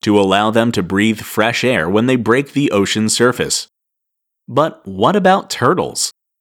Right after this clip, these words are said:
They don't have gills, and they don't have blowholes.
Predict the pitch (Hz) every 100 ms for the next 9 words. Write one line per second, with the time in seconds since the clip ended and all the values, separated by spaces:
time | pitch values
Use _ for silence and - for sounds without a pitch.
0 | _ _ - 85 92 104 113 120 117 101
1 | 127 104 90 - - - 139 143 143 117
2 | 127 170 98 87 95 110 143 85 78 98